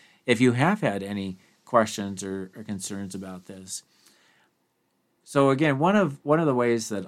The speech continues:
I've reconciled this is that, um,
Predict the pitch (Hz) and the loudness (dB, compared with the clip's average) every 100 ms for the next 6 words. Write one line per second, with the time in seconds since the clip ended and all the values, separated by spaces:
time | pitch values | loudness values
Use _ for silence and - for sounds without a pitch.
0 | 110 110 120 - 110 110 107 107 95 92 | 0 2 2 0 -2 0 -2 -4 -4 -4
1 | 85 90 90 - 127 107 92 92 - - | -8 -12 -14 -16 -10 -8 -8 -8 -14 -20
2 | _ _ _ _ _ _ 113 110 107 104 | _ _ _ _ _ _ 0 4 4 0
3 | - - - - 107 101 95 95 | -6 -16 -20 -16 -10 -8 -8 -10